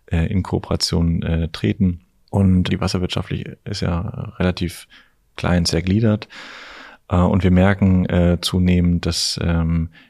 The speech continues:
das fehlende Know-how aufgrund Personalmangel, Nachwuchsmangel, äh, wir häufiger angefragt werden,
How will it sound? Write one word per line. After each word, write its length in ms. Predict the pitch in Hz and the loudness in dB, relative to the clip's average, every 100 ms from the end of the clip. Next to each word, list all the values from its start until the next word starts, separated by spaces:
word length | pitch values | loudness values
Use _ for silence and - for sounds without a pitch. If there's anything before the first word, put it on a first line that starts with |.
| _ - | _ -4
das 420 | 78 - - - - | -2 -2 -4 -6 -6
fehlende 420 | - 98 87 85 | 0 2 4 4
Know-how 460 | 82 82 101 104 | 2 2 0 0
aufgrund 640 | 101 - 87 82 80 80 92 _ - - - | -2 -4 -2 -2 -2 -6 -12 _ -18 -18 -10
Personalmangel, 760 | 92 82 82 92 87 87 85 90 | -6 -2 0 0 0 0 0 -2
Nachwuchsmangel, 840 | 90 90 92 - - 82 85 80 - - - - - | -2 -4 -4 -6 -2 0 0 -2 -8 -18 -18 -20 -4
äh, 180 | 87 82 | 0 2
wir 300 | 90 87 82 | 2 2 2
häufiger 380 | 87 87 95 87 | 0 0 -2 0
angefragt 640 | 95 101 - 95 92 - | 0 0 0 -2 -2 -2
werden, 420 | 92 90 90 87 | -2 0 0 -2